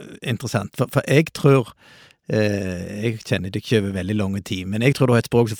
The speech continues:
folk forstår. Og det, det, det synes jeg er interessant, fordi vi som politikere, vi har laget oss til noen vendinger og noen vinklinger, og det er jo litt for det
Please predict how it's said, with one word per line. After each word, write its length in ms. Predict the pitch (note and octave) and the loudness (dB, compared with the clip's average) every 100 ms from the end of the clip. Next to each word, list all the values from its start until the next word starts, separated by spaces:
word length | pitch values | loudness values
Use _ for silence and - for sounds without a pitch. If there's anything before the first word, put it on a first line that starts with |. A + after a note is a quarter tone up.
| A#2 | 0
folk 80 | |
forstår. 400 | A2 - D3 - - - - - - - | 0 2 2 2 -8 -20 -20 -20 -20 -12
Og 160 | - B2+ | -4 4
det, 140 | C#3 | 6
det, 120 | C3+ C#3 C#3+ C3+ | 8 6 4 2
det 140 | B2+ D#3 | 4 4
synes 220 | D3 - | 4 6
jeg 160 | A#2 A2 | 6 6
er 220 | A2 G#2+ G#2 | 6 4 0
interessant, 600 | G#2+ A2+ A2 F2+ - - - | -4 -2 -2 -4 -10 -14 -6
fordi 460 | C3+ A2+ A2+ F2+ - - - - | 0 2 2 0 -8 -20 -20 -6
vi 140 | A#2+ B2 | 2 4
som 140 | C#3+ B2+ | 4 4
politikere, 600 | B2+ C#3 - A#2 A2 F#2+ - | 4 4 4 4 2 0 -2
vi 220 | A2+ A#2 A2+ | 2 2 2
har 220 | A2+ A2 - _ _ _ _ _ _ - | 2 0 -6 _ _ _ _ _ _ -4
laget 500 | C3+ C#3 A#2+ G2+ G2 | 2 4 4 2 2
oss 120 | D3+ | 0
til 220 | - C3 | 2 2
noen 220 | C3 B2+ A#2 | 4 2 2
vendinger 520 | B2 G2 G#2 D3+ C3 | 2 2 0 0 2
og 100 | A#2 | 2
noen 180 | A2+ A#2 | 2 0
vinklinger, 680 | A2 F#2+ - B2+ D3 G3 D#3+ - - _ - | 0 0 -4 -2 0 0 -2 -6 -20 _ -6
og 80 | B2 | 2
det 140 | B2 | 6
er 80 | F#3 | 8
jo 140 | E3+ D#3 - - | 8 6 2 -6
litt 240 | C3 C3 - | -2 -2 2
for 120 | |
det 100 | E3+ | 6